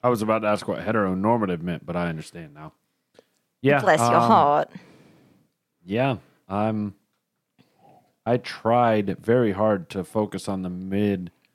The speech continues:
Speaker 1: notes in that one to see if maybe that's where the toffee was. And there's a little something in there that's sweet, but it's so quick that I'm struggling to put my finger on what exactly it is.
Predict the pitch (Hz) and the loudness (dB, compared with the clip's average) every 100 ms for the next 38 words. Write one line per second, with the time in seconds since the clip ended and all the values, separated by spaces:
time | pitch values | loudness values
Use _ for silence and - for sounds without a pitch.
0 | _ _ _ _ _ 104 110 - - - | _ _ _ _ _ 0 0 -2 -16 -16
1 | 95 92 90 82 90 90 - - - 107 | -14 -8 -8 -8 -10 -12 -16 -18 -16 -10
2 | 98 87 95 90 85 92 - 95 82 - | -10 -6 -4 -4 -4 -6 -4 -6 -6 -10
3 | 90 90 87 90 90 82 98 120 117 107 | -6 -6 -8 -8 -8 -6 -2 -2 -2 -4
4 | 98 101 110 123 117 - 110 107 - 107 | -4 0 2 2 2 -2 -6 -6 -8 -8
5 | 110 110 110 117 113 _ _ _ _ _ | -6 -6 -4 -4 -8 _ _ _ _ _
6 | 92 - - - 104 - 92 90 - - | -10 -10 -16 -12 -10 -10 -12 -14 -12 -8
7 | 101 104 107 - - 98 107 113 - - | 0 2 0 -4 -10 -4 -2 -2 -10 -20
8 | _ _ _ _ _ _ 76 90 104 90 | _ _ _ _ _ _ -12 -6 -6 -6
9 | 82 _ _ _ _ _ - - 101 98 | -10 _ _ _ _ _ -18 -4 -2 0
10 | 95 87 - 95 90 87 82 - 95 92 | -2 -6 -8 -10 -8 -10 -10 -12 -12 -10
11 | 82 80 80 80 82 85 78 82 80 - | -10 -12 -12 -12 -12 -12 -12 -14 -16 -18
12 | 71 71 80 76 73 | -20 -20 -18 -18 -20